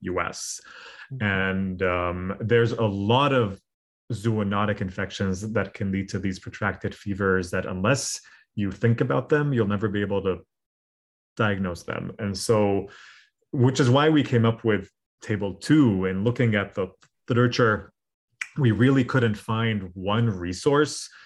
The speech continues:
Speaker 1: that has all of these pathogens, um, and, and their vectors and their treatment and all of this stuff and where they're found and, and what seasons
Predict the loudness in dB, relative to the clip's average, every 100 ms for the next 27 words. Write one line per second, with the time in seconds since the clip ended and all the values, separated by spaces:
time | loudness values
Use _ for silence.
0 | _ -8 -4 -4 0 2 4 2 -2 -8
1 | -4 0 4 4 2 0 -2 -4 -4 -2
2 | -6 -2 -2 -2 -4 -6 -8 -8 -8 -6
3 | -4 -2 -4 -6 -8 -6 -6 -4 2 4
4 | 4 4 2 -4 -4 -2 -2 -2 0 0
5 | -2 -6 -6 -2 -2 -4 -6 -4 -2 0
6 | -2 -2 -2 -2 0 0 0 0 -6 -4
7 | -4 2 2 2 2 2 2 -2 -2 -2
8 | -2 -2 -2 -2 -4 -4 -2 0 -2 -4
9 | -6 0 2 2 0